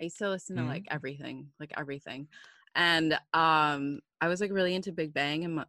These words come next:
Speaker 1: they had a bit of a hiatus, and I was like, "Hey, I need to stop being, like, a," I was, I'm, I've always been, like, multi, but then I, like, really focused on one group. Um,
Speaker 2: Mm-hmm.
Speaker 1: so then I was like, "I need a new group, like, I need to try something new." And then B T S came out,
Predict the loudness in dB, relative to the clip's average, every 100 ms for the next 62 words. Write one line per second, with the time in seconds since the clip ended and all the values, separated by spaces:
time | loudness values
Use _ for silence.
0 | -4 -4 0 0 0 -2 -4 -4 -4 -2
1 | 0 0 -2 -2 -4 -8 -4 -2 -2 -2
2 | -4 -8 -4 -4 -2 -6 -12 _ -20 -8
3 | 0 4 4 4 6 4 6 6 6 2
4 | 2 2 4 2 0 2 4 6 4 6
5 | 6 6 6 4 4 2 2 4 4 2
6 | 0 -4 -2 0 0 0 -2 -4 -2 2
7 | 4 4 -2 -2 -6 -4 -2 -2 0 2
8 | 2 0 _ _ -20 _ _ -2 2 4
9 | 2 0 -6 -14 -18 -20 -20 _ _ 0
10 | 2 4 4 2 2 2 2 0 0 -2
11 | 2 6 6 4 -2 -6 -4 -4 -2 -2
12 | -2 -4 -4 0 2 2 0 -4 -8 -6
13 | 0 2 2 0 -4 -6 -2 -2 -2 -4
14 | 2 2 2 -2